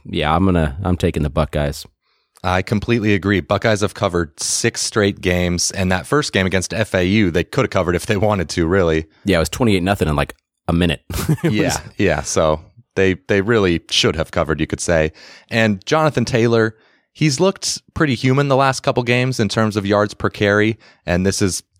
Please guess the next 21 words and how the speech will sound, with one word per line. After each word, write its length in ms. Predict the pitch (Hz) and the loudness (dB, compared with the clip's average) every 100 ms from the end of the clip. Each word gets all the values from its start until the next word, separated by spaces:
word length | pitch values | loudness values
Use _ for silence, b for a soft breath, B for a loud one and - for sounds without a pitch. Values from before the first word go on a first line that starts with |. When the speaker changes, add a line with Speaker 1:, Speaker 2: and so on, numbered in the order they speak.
| - | -2
Speaker 2:
gonna 200 | 90 90 | 0 2
be 120 | 92 | 2
the 140 | 87 82 | 2 2
best 320 | 90 92 - | 0 0 -2
defense 520 | 90 - 90 - - - | -2 0 0 -2 -6 -4
he's 200 | 95 - | -4 -2
faced 300 | 95 104 - | 0 0 0
probably. 320 | 104 104 117 | 0 2 0
So 360 | - 87 85 82 B B B B B | 2 2 2 -2 B B B B B
I 100 | 110 | -4
thought 220 | 156 202 | 0 0
this 100 | 139 | -2
sp-, 220 | - - | -6 -10
spread 340 | - - 127 117 | -8 -2 0 0
was 120 | 101 | 0
gonna 140 | 107 | 0
come 200 | 95 104 | 0 2
out 300 | 98 95 - _ - | 2 2 0 _ -6
around 320 | 85 87 80 | 0 0 0
seventeen, 720 | - 92 85 - 104 151 143 _ | 0 0 0 0 0 0 -4 _
but 360 | 78 78 - | 0 0 -2